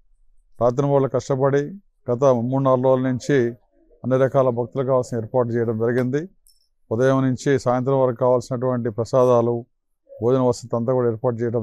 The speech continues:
జరిగింది. So, మా దేవస్థానానికి సంబంధించి విశిష్టత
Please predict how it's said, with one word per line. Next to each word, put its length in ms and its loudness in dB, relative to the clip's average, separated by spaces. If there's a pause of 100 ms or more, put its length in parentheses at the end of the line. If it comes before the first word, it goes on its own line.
జరిగింది. 360 -2 (1000)
So, 80 2 (140)
మా 60 8 (120)
దేవస్థానానికి 480 4
సంబంధించి 480 0 (300)
విశిష్టత 400 -2